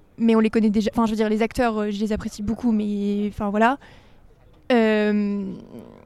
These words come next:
et, et voilà, en fait. Enfin, en fait, on reste un peu.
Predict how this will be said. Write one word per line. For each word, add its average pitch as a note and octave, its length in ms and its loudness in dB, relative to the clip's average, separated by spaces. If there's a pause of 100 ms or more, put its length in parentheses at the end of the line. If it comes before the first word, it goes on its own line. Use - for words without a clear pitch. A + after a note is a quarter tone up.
(460)
et, G#3 380 -2
et C#4 40 4
voilà, B3 240 6
en G#3+ 40 2
fait. G#3+ 180 -4
Enfin, C4+ 220 4 (280)
en - 60 -4
fait, D#4+ 140 0
on B3 60 2
reste C4 180 0
un A#3+ 80 0
peu. D4 240 -4